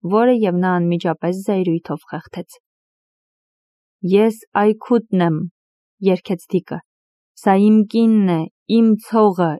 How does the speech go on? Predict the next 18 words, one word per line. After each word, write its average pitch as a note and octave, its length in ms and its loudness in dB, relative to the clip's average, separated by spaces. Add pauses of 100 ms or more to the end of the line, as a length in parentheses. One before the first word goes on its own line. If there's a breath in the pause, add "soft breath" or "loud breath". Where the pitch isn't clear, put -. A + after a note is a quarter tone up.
(100)
իմ G3+ 280 2
մեղրացողը։ F#3 840 0 (600)
Ես F3 160 0
խաբեցի G3+ 500 0
ձեզ։ F#3 260 -2 (640)
Նրա F#3+ 180 0
հայրն G3+ 340 2
ու G3 100 2
մայրը G#3+ 280 2
ծղրիդն G#3 520 0
ու G3 60 -2
կատուն G3 360 0
չեն։ F#3+ 300 -2 (500)
Նրա F#3 160 2
ծնողները F#3+ 520 0
եղել F#3+ 380 0
են F#3 120 0
Սիերրայի F#3 680 0